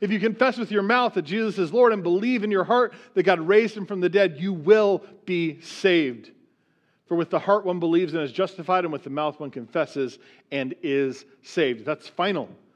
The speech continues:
Is saved. You are saved once and for all. Your status before God is righteous.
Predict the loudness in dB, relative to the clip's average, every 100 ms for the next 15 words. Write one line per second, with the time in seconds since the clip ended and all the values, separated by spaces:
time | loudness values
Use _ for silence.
0 | _ _ _ 0 2 2 0 4 6 6
1 | 2 -14 -20 _ _ _ _ _ _ _
2 | -2 0 0 0 2 2 2 -4 -6 -8
3 | -6 -4 -2 -2 -4 -10 -4 0 2 2
4 | -2 -6 -18 -20 _ _ _ -10 -4 -4
5 | 0 2 4 2 0 -6 -20 _ -4 -4
6 | -4 -2 -2 -2 -6 -8 -10